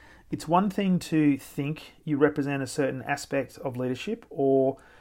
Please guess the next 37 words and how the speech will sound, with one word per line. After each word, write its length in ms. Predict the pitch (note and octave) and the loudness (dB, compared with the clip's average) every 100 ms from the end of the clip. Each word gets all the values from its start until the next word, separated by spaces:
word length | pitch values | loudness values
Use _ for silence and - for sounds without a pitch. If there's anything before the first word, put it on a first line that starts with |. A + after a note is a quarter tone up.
| - _ | -20 _
uh, 200 | C3+ C3 | -2 -2
believe 440 | B2 C3+ D3 D3 C#3+ | -2 2 6 8 6
in 60 | |
a 40 | C3 | 2
certain 280 | - B2+ B2+ | -2 -2 -2
thing 180 | C#3 | -4
to 60 | B2+ | -4
be 100 | B2 | -6
true 380 | A#2 C#3+ E3 E3 | -4 2 4 6
or 60 | |
wanna 200 | C3+ D3 | 4 4
be 80 | D3+ | 4
known 340 | D3 C3+ C3+ C#3 | 2 0 -2 -2
for 120 | D3 | -4
something. 340 | - D#3 G3+ - | -6 -6 -6 -4
It's 160 | D3+ | -4
another 260 | D3 D#3 F3 | 0 2 2
thing 220 | - D#3+ | 0 -4
entirely 520 | C#3+ B2 C#3+ C#3 C3 C3 | -4 -4 -2 0 0 -2
to 120 | C#3 | -2
be 140 | C#3 | -2
completely 840 | - C3+ - - D#3 E3 E3+ E3+ - - - _ _ | -2 -8 -4 4 4 4 0 -2 -4 -12 -20 _ _
engrossed 640 | D#3 C#3 C3 C3 C3+ - C#3+ | -4 -4 4 6 6 2 -6
in 300 | C3 B2+ B2+ - | -4 -6 -8 -6
and 220 | C3+ B2 | -6 -6
committed 420 | - C3+ D3+ D3+ | -4 2 2 2
to 380 | - A#2+ C3+ F#3 - - - - | -2 -4 -2 -4 -8 -20 -20 -2
what 160 | D3 C3+ | 0 4
your 160 | C#3 | 2
values 420 | B2+ C3 C3+ C#3 | 2 2 2 4
are 240 | D3 F3 G#3 | 4 4 2
and 120 | C3+ | -2
therefore 280 | C3 B2 C3+ | -2 -2 0
what 140 | C3 - | -2 -2
your 100 | A#2+ | -6
standards 440 | - B2 B2+ B2 | -6 -6 -6 -6
are." 220 | A#2 A2 | -6 -8